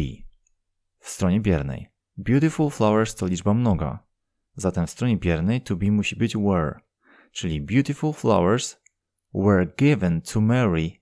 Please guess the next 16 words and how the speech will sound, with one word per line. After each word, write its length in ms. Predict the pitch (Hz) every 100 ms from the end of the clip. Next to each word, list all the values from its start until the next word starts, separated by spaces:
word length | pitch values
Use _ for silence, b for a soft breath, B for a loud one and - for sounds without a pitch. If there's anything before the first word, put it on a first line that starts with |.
| -
by 240 | 110 117
Simon. 600 | 117 123 104 78 71 - _ _ _ _ b b b b b b b
A 340 | - 76 73 -
opcja 320 | 131 - 101
druga, 560 | 78 80 76 95 139 143
strona 340 | - 101 95
bierna 320 | 85 104 98
z 40 | 87
dopełnieniem 460 | 113 117 107 90
dalszym, 540 | 87 80 67 - 123 151 b b b b b b
Marysia 580 | 85 92 123 170 - 107
otrzymała 420 | - - 104 92
od 120 | 90
Szymona 520 | - 98 107 131 131
piękne 380 | - 160 156 131
kwiaty. 500 | 131 214 185 - 143